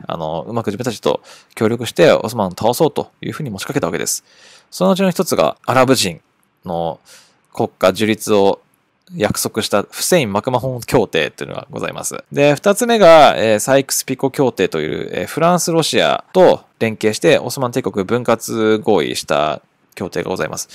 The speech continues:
そしてその三つ目がそのバルフォア宣言というものがあって、これがアラブ人でなくユダヤ人に対して国家建設を約束すると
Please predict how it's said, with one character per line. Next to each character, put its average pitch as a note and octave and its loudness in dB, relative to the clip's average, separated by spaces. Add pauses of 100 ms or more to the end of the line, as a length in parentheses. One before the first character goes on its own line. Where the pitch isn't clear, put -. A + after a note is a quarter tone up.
(260)
そ D#3+ 2
し - -2
て G3+ 2
そ G#3 -2
の G3+ 2
三 F#3+ 2
つ - -10
目 A3 2
が F#3 6
そ A#2+ 2
の G2 0
バ G#2 6
ル C#3 8
フ C3+ 2
ォ A#2+ 8
ア A2 4
宣 G#2 -4
言 F2 -2
と D#2 -4 (180)
い - -8 (120)
う F#2+ -2
も G2+ -4
の G2 -4
が F2 2
あ F2 -6
っ - -10
て、 - -16
こ - -6
れ E3+ 4
が E3+ 2 (480)
ア C#3 2
ラ F3+ 6
ブ F#3 4
人 E3 -2
で A2 0
な G2+ -2
く F#2 -4
ユ A2+ 2
ダ F#3 4
ヤ G3 4
人 E3+ -2
に D#3+ -6
対 F3 2
し - -4
て F3+ -4
国 D#3+ -2
家 - -4
建 B2 -4
設 - -4
を D3 2
約 G2 -4
束 - -8
す - -4
る F#2 -2
と - -14